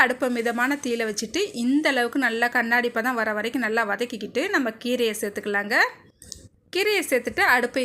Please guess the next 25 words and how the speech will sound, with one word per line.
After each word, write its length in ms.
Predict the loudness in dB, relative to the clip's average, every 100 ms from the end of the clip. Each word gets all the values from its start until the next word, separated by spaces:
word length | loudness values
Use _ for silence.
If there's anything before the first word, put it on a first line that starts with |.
| 0
ஏத்தி 180 | 0 -2
வச்சிடாதீங்க, 500 | -2 -2 -2 -2 -4 -2 -2
மிதமான 440 | -2 0 0 0 -2
தீயிலேயே 340 | -4 -4 0 0
இருக்கட்டும். 420 | 0 -4 -4 -4 -2 -2
நல்லா 220 | 2 0 2
கலந்து 280 | 0 0 -4
விட்டுக்கலாம். 480 | -6 -6 -2 0 -2 -8 -20 _ _ _ _ _ _ _ _ _ _ -20 -20 -20 -20 _ _ _ -18 -2 0
இந்த 140 | 0 -2
கீரைக்கு 420 | -2 0 -2 -2 -2 -2
நம்ம 140 | -2 0
தண்ணி 240 | 0 0 0 0
எதுவும் 200 | -2 -4
சேர்க்க 220 | -4 -2 -4
வேண்டாங்க. 380 | -2 -2 0 0 2 2
அதே 180 | 2 0 0
போல் 220 | 0 0
இந்த 120 | -2 -4
கீரை 240 | -2 0 0 0
வேகும் 300 | 0 -2 -2
போது 160 | -2 -6 -8
இப்பயே 300 | -4 -2 0 0
உப்பும் 340 | -2 -4 -4 -2
சேர்க்க 220 | -4 -4 -4
வேண்டாம். 360 | -2 2 2